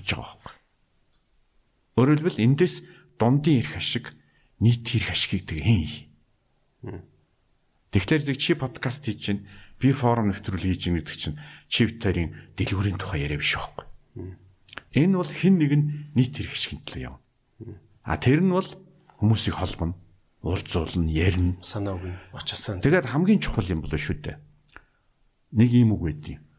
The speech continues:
Speaker 1: Хүмүүс нэг үзэл санааны дор нэгдэхлээр хүч болдог байхгүй.
Speaker 2: Мм.
Speaker 1: Тэгэхээр Чингис хаан хүртэл хэлдэг. Биеийг хураахаар ой-, с-, сэтгэлийг хураа гэж.
Speaker 2: Мм.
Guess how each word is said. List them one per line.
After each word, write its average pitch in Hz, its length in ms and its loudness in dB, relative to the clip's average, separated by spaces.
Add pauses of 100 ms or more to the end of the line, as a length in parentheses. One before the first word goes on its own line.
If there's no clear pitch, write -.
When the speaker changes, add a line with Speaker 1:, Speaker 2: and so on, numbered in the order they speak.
(240)
Speaker 1:
Хүмүүс 156 560 4 (640)
нэг 117 240 6
үзэл 123 240 0
санааны 101 480 0
дор 82 240 -4
нэгдэхлээр - 560 -2
хүч - 240 -6
болдог - 320 -6
байхгүй. - 320 -14 (400)
Speaker 2:
Мм. 90 160 -12 (400)
Speaker 1:
Тэгэхээр 135 320 2
Чингис 160 320 0
хаан 90 160 0
хүртэл - 640 -10
хэлдэг. - 280 -10 (440)
Биеийг 135 320 6
хураахаар 87 560 -4
ой-, 80 240 -10
с-, - 240 -14
сэтгэлийг - 560 -6
хураа - 240 -10
гэж. - 80 -20 (320)
Speaker 2:
Мм. 90 240 -14